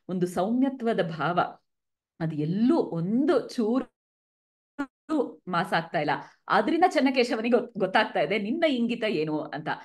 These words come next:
ನಿಂದೇ ಒಂದು ಹುಲ್ಲೆಗಣ್ಣು, ಹಿಂಗಿರ್ಬೇಕಾದ್ರೆ ನೀನ್ ಯಾಕೆ ಇನ್ನೊಂದು ಬಿಲ್ಲು ಬಾಣ ಹಿಡಿದಿದ್ಯಾ?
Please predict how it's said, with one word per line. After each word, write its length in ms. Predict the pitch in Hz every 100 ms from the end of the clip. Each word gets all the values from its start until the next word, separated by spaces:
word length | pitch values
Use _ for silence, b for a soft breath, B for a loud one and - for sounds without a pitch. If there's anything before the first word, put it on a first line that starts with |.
| B B B
ನಿಂದೇ 280 | 214 285 349
ಒಂದು 200 | 302 247
ಹುಲ್ಲೆಗಣ್ಣು, 540 | 208 240 220 170 156
ಹಿಂಗಿರ್ಬೇಕಾದ್ರೆ 720 | - 208 302 294 254 254 240
ನೀನ್ 220 | 233 247 269
ಯಾಕೆ 220 | 302 254
ಇನ್ನೊಂದು 280 | 226 214 185
ಬಿಲ್ಲು 240 | 185 196
ಬಾಣ 220 | 170 160 196
ಹಿಡಿದಿದ್ಯಾ? 460 | 175 151 151 151